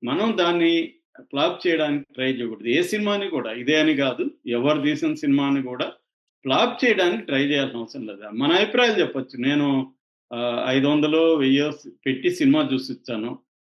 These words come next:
నా అభిప్రాయం నేను చెప్తాను. నాకు ఈ సినిమాలో ఇది నచ్చాయి, ఇది నచ్చలేదని చెప్తా, కానీ ఈ సినిమా ఎవరు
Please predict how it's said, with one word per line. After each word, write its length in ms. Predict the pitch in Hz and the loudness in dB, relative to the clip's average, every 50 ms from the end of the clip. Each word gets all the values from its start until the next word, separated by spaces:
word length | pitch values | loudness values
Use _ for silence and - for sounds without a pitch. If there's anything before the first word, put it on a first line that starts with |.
| _ - | _ -4
నా 80 | 170 | -2
అభిప్రాయం 380 | 180 208 214 208 - 247 247 240 | 0 0 0 0 2 2 2 4
నేను 220 | 208 185 170 151 | 4 2 2 2
చెప్తాను. 340 | 147 139 - - 143 127 117 | 2 -2 -4 -4 -4 -4 -2
నాకు 260 | 120 131 139 131 131 | -2 -2 -4 -4 -4
ఈ 40 | 131 | -6
సినిమాలో 380 | 131 - 143 135 135 175 208 214 | -6 -2 0 2 2 2 2 0
ఇది 160 | 190 165 165 | 0 0 0
నచ్చాయి, 440 | 151 147 143 135 - 151 160 - - | 0 0 -2 -4 -4 -4 -4 -2 -2
ఇది 160 | - 165 151 | -2 -2 -2
నచ్చలేదని 640 | 139 139 135 - - 175 175 180 170 165 160 156 147 | -2 -4 -4 -4 -2 0 2 2 2 2 0 0 -2
చెప్తా, 240 | 139 143 - 151 143 | -4 -6 -8 -8 -4
కానీ 220 | 139 135 135 143 | -2 0 2 2
ఈ 60 | 156 | 2
సినిమా 340 | 151 - 165 160 170 170 165 | 0 0 0 0 0 2 2
ఎవరు 300 | 160 156 160 165 160 139 | 2 2 2 0 0 -2